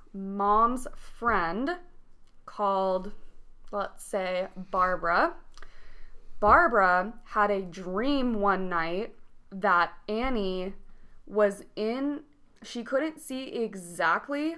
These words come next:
where this was at in terms of environment, but she saw Annie in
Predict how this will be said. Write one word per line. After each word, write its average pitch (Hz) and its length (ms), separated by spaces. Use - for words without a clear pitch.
where 208 520
this 202 280
was 190 180
at 185 400
in 208 120
terms 202 280
of 190 140
environment, 185 560
but 196 140
she 208 200
saw 196 580
Annie 262 460
in 233 320